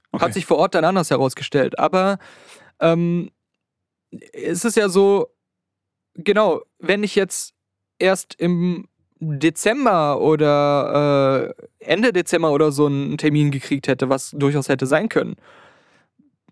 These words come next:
Speaker 2: Ich weiß auch gar nicht, wie das jetzt, ähm, so Menschen, die jetzt auch nicht so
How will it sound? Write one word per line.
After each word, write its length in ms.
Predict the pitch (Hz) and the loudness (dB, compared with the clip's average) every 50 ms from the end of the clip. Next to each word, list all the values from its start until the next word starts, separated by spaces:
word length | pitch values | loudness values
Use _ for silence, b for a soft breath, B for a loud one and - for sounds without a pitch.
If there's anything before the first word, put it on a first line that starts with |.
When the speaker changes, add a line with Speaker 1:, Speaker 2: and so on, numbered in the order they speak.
| _ _ _ _ | _ _ _ _
Speaker 2:
Ich 160 | - 170 - | -8 -4 0
weiß 180 | - 214 233 - | 0 0 0 0
auch 60 | 190 | 0
gar 160 | - 190 185 202 | 0 0 0 0
nicht, 160 | 214 - - | 0 -2 -2
wie 60 | 190 | 0
das 180 | 175 180 175 - | 0 2 2 0
jetzt, 200 | 185 165 - - 160 - - | 0 -2 -2 -6 -8 -8 -2
ähm, 340 | - 160 165 160 165 160 156 | 0 2 2 2 2 0 0
so 120 | 156 165 | 0 0
Menschen, 480 | 160 156 160 185 220 - - 190 185 160 | 2 2 0 0 -2 -2 -2 -2 -2 -2
die 140 | 151 156 165 | -4 -2 0
jetzt 200 | 165 170 170 - | 0 0 0 0
auch 180 | - 156 - | -4 -4 -2
nicht 300 | - 165 180 196 - - 160 | -2 -2 -2 -2 -2 -4 -6
so 560 | 160 139 139 156 165 180 175 175 175 170 165 | -4 0 2 2 4 4 4 4 2 2 0